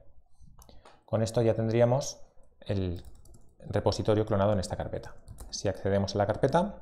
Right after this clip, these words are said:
vemos que tenemos aquí una serie de archivos, también lo podemos ver aquí,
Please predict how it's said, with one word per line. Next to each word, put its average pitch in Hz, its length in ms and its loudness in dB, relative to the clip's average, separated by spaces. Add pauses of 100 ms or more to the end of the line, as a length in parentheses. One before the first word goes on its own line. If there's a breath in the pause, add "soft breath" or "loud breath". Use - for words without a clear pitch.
(840 loud breath)
vemos 107 220 0
que 104 100 -4
tenemos 98 260 -2
aquí 123 300 -4 (380)
una 104 180 -2
serie 95 220 -4
de 95 80 2
archivos, 151 580 2 (880)
también 95 220 -2
lo 90 80 0
podemos 87 260 -2
ver 90 140 -6
aquí, 165 360 -6